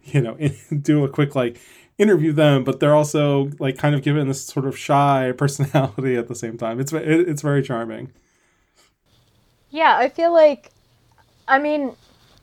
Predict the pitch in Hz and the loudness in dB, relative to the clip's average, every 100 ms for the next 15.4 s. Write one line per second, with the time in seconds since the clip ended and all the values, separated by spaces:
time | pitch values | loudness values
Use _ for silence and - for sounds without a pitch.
0 | _ _ _ _ _ _ 214 311 415 440 | _ _ _ _ _ _ 0 2 2 0
1 | 359 349 311 269 - 240 220 202 190 185 | -4 -4 -6 -6 -6 -4 -2 -4 -4 -6
2 | 180 - 202 202 190 - 190 214 214 220 | -6 -6 0 2 2 0 0 6 8 6
3 | 220 196 202 202 - - 208 - 220 202 | 4 2 2 2 -4 -2 -2 -2 -6 -6
4 | 185 - 196 190 202 196 185 170 165 170 | -6 -6 0 0 0 -2 -2 -2 -8 -6
5 | 214 208 196 196 196 185 180 - 180 185 | -2 2 4 4 4 2 0 -10 -10 -8
6 | 180 180 175 175 226 277 - 185 180 - | -8 -6 -6 -4 -4 -4 -6 -6 -6 -4
7 | 196 190 - 196 185 _ _ _ _ _ | -4 -4 -2 2 2 _ _ _ _ _
8 | _ _ _ _ 233 262 320 - 320 440 | _ _ _ _ 0 0 -2 -8 -2 -2
9 | - 190 - 240 294 285 214 185 185 180 | -2 -14 -10 -8 -8 -4 -2 -2 -4 -8
10 | 202 190 196 196 175 - 190 196 - - | -6 -2 -2 0 -4 -6 -12 -12 -14 -18
11 | _ _ _ _ _ - 208 214 202 202 | _ _ _ _ _ -4 0 0 -2 -4
12 | 202 _ _ 180 226 220 214 202 - _ | -10 _ _ -10 -4 -2 -2 -4 -10 _
13 | _ _ 233 254 285 269 247 220 233 214 | _ _ 2 2 4 0 0 -2 2 4
14 | 240 214 - 208 190 - - 190 175 208 | 2 -6 -4 0 0 -2 -6 -2 2 2
15 | 202 175 - - | 2 -4 -10 -20